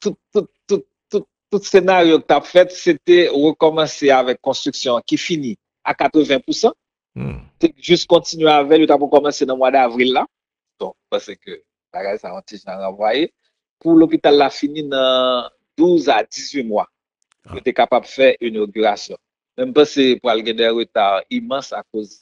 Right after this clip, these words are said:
Speaker 1: de l'événement, ça, qui, qui arrive.
Speaker 2: Malheureusement.
Speaker 1: Malheureusement, bon, c'est comme ça. Oui, nous résilions, nous. <laughs>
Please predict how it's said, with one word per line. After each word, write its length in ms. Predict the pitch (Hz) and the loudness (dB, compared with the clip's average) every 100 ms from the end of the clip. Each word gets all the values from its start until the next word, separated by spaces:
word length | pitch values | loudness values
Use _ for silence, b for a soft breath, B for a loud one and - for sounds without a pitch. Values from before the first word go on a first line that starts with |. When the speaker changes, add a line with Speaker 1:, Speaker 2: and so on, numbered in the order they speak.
| _ | _
Speaker 1:
de 60 | 120 | -16
l'événement, 380 | 110 101 101 107 | -10 -10 -10 -18
ça, 200 | - 85 87 _ _ | -12 -14 -14 _ _
qui, 80 | _ _ _ _ - | _ _ _ _ -20
qui 60 | |
arrive. 200 | 98 95 - _ _ _ _ _ _ _ _ - | -18 -18 -20 _ _ _ _ _ _ _ _ -10
Speaker 2:
Malheureusement. 640 | 113 113 104 104 95 76 - _ _ _ _ _ | -6 -4 -4 -6 -8 -12 -14 _ _ _ _ _
Speaker 1:
Malheureusement, 460 | _ 90 95 92 - 92 | _ _ -16 -16 -18 -20
bon, 60 | 87 | -20
c'est 180 | - 90 | -16 -12
comme 140 | 107 | -10
ça. 240 | - 82 - _ | -12 -16 -20 _
Oui, 260 | - 90 87 | -14 -14 -14
nous 100 | 101 | -8
résilions, 460 | 113 127 107 113 87 | -4 -2 -2 -6 -6
nous. 400 | - - _ 110 | -8 -20 _ -16
<laughs> 280 | 95 - | -16 -16